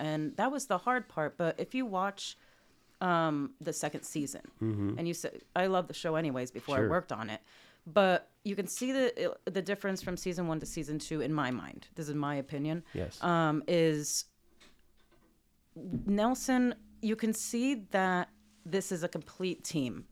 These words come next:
Speaker 1: right? Because in season two, if you look at any shot, any scene,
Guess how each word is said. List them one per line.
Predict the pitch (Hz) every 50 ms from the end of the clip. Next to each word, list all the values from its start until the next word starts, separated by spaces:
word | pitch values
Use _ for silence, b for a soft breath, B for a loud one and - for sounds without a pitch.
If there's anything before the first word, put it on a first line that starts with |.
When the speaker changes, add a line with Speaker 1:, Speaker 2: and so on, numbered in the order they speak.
| b b b b b b b b b b b b _ - -
Speaker 1:
right? | 165 180 180 175 180 - 160
Because | 180 170 - - 196 185 165
in | 180 190
season | - - 262 269 277 269 269 226 -
two, | - - - 196 185 170 156 139 -
if | - - -
you | 233 240
look | 233 214 240 233 -
at | 190 170 - - -
any | 220 233 247 247 254 247
shot, | 247 - - 202 170 160 151 -
any | 190 220 240 247 226
scene, | - - - 190 175 175 196 214 233 226